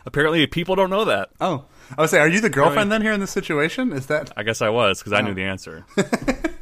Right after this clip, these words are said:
Speaker 2: To be fair, you're married and have spent a lot more of your life in a relationship than I have, so I would assume you would know
Speaker 1: I
Speaker 2: that
Speaker 1: guess
Speaker 2: before
Speaker 1: that's
Speaker 2: I
Speaker 1: true.
Speaker 2: would. Yeah. Yeah.
Speaker 1: Yeah, that's fair, I suppose. All right.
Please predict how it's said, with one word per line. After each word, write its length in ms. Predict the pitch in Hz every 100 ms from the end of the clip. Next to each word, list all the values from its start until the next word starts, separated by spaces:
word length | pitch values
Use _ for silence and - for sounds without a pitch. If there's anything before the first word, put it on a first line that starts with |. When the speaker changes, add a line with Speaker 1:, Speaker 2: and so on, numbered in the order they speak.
| - - - - - -
Speaker 2:
To 60 | 190
be 120 | 190
fair, 260 | 190 208 120
you're 220 | 143 190
married 380 | 151 143 92 85
and 80 | 107
have 100 | 113
spent 160 | 135
a 60 | 110
lot 280 | 123 127 131
more 440 | 127 120 110 -
of 160 | 131 117
your 200 | 120 117
life 340 | 113 104 101 -
in 80 | 123
a 60 | 107
relationship 460 | 104 98 107 101
than 100 | 101
I 100 | 98
have, 280 | 95 80 76
so 100 | -
I 60 | 90
would 120 | 87
assume 300 | 90 131 107
you 100 | 92
would 120 | 90
know 80 | 90
Speaker 1:
I 40 | 98
Speaker 2:
that 180 | 92
Speaker 1:
guess 60 | -
Speaker 2:
before 120 | -
Speaker 1:
that's 80 | 87
Speaker 2:
I 40 |
Speaker 1:
true. 120 | 92 85
Speaker 2:
would. 100 | 95 _ -
Yeah. 60 | - - - - _ _ _ _ _ -
Yeah. 60 | -
Speaker 1:
Yeah, 60 | 123
that's 160 | 117
fair, 240 | - 90 - _
I 60 |
suppose. 480 | 104 - 90 90 - - _ _ _ _ _ _ _ _ _ _ _ _ 185
All 100 | 202
right. 260 | 196 131